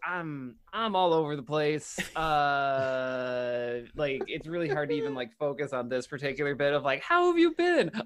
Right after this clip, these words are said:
Speaker 1: I don't know,
Speaker 2: Mm.
Speaker 1: man. <laughs> Highs and lows.
Speaker 2: <laughs>
Speaker 1: Um, I think what I'll focus on, though, is, yeah, this election,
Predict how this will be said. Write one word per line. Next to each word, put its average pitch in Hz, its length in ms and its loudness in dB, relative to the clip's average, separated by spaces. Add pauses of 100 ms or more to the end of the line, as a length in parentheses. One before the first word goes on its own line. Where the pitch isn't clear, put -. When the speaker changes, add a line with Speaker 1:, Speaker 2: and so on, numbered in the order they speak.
(120)
Speaker 1:
I 339 100 6
don't 330 80 4
know, 320 160 6
Speaker 2:
Mm. 254 40 -2
Speaker 1:
man. 269 340 4 (260)
<laughs> - 260 -8
Highs 294 320 4
and 233 180 6
lows. 370 520 2 (280)
Speaker 2:
<laughs> 494 300 4
Speaker 1:
Um, 220 580 4 (580)
I 220 100 4
think 226 200 4
what 214 100 2
I'll 202 80 4
focus 190 400 0
on, 175 180 4
though, 160 540 2
is, 151 520 2 (100)
yeah, 160 300 2
this 160 340 -4
election, 151 800 -2